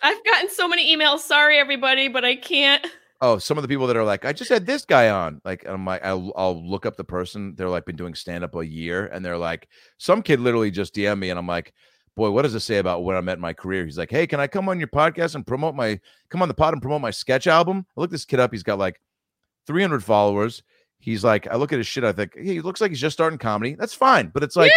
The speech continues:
Speaker 1: Yeah.
Speaker 2: hey, man, like, I'm fucking, this isn't just a ma and pa shop that I'm running over here. Like, we're not
Speaker 1: This is
Speaker 2: just
Speaker 1: my fucking, this is my bread and butter
Speaker 2: we're not
Speaker 1: for
Speaker 2: selling
Speaker 1: years.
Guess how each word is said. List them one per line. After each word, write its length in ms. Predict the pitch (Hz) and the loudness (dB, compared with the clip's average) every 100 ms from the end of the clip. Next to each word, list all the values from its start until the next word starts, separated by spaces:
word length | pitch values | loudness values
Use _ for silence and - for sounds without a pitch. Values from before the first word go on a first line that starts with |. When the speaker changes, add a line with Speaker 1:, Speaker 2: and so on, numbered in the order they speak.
| 605 | 6
Speaker 1:
Yeah. 140 | 185 - _ _ | 4 -2 _ _
Speaker 2:
hey, 160 | 311 339 | 0 4
man, 340 | 175 147 208 - _ _ | 4 4 2 -6 _ _
like, 220 | 262 - _ _ _ _ | 0 0 _ _ _ _
I'm 100 | 285 - - | -6 -6 -10
fucking, 400 | - 339 240 - _ _ _ _ | -2 0 0 -4 _ _ _ _
this 120 | 226 330 | -2 0
isn't 240 | - 262 | 0 0
just 200 | 247 - | 0 2
a 60 | 214 | 2
ma 320 | 180 202 220 | 6 8 8
and 100 | 170 | 6
pa 240 | 180 240 | 6 6
shop 320 | - 165 131 - | 6 6 6 4
that 100 | 127 | 2
I'm 100 | 131 | 4
running 200 | 127 120 | 4 4
over 140 | 117 | 2
here. 280 | 113 131 185 | 4 4 4
Like, 300 | 165 147 - _ _ _ | 6 4 2 _ _ _
we're 80 | 190 | 2
not 140 | 359 | 2
Speaker 1:
This 80 | 415 | 4
is 60 | 427 | 4
Speaker 2:
just 180 | 427 | 4
Speaker 1:
my 80 | 339 | 4
fucking, 380 | 311 381 311 339 | 4 4 4 2
this 160 | 302 370 | -2 -4
is 100 | 392 | 2
my 120 | 302 | 4
bread 240 | 247 311 269 | 6 4 4
and 180 | 277 | 0
butter 300 | 262 294 254 | 2 2 2
Speaker 2:
we're 40 | 202 | 0
not 120 | 247 | 0
Speaker 1:
for 100 | 262 254 | 2 4
Speaker 2:
selling 180 | 202 | 6
Speaker 1:
years. 460 | 349 285 226 117 | 8 6 2 -2